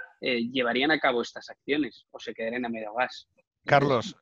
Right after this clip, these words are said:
Speaker 1: Solo para incentivar el, el debate está bien, pero yo no sé si a la hora de regular iban a regular o no.
Speaker 2: Carlos, ¿tú crees que la,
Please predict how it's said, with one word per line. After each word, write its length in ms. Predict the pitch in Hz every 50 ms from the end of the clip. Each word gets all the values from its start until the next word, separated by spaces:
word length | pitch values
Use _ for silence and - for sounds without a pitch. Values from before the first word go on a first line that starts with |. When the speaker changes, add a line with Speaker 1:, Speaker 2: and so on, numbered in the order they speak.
| _ -
Speaker 1:
Solo 260 | 131 - 147 147 156
para 180 | 151 151 139 131
incentivar 800 | 131 117 - 139 120 117 - 123 131 127 127 131 139 - - -
el, 260 | - 156 165 165 - -
el 120 | 127 120
debate 460 | 123 127 135 135 131 - 156 165 -
está 200 | 208 - - 120
bien, 260 | 120 127 131 117 104 -
pero 160 | 117 110 110
yo 120 | 110 117
no 80 | 120 117
sé 160 | 107 131 123
si 320 | - 131 123 120 120 120 117
a 80 | 120
la 80 | 117 117
hora 100 | 120 123
de 260 | 120 120 117 117 - _ _ _ _
regular 520 | 135 131 127 113 120 123 123 127 131 - - - - - _ _ _ _ -
iban 280 | - 139 123 120 110
a 40 | 107
regular 360 | 110 113 107 117 113 107 107
o 40 | 110 113
no. 180 | 117 113 - - _ _ _ _ _ _ _ _ _ _
Speaker 2:
Carlos, 340 | - 131 127 131 131 120 -
¿tú 140 | - 131 120
crees 240 | 131 135 139 131 -
que 420 | - 156 139 127 120 113 107 95 -
la, 720 | 113 110 104 104 98 98 95 90 90 87 87 85 82 -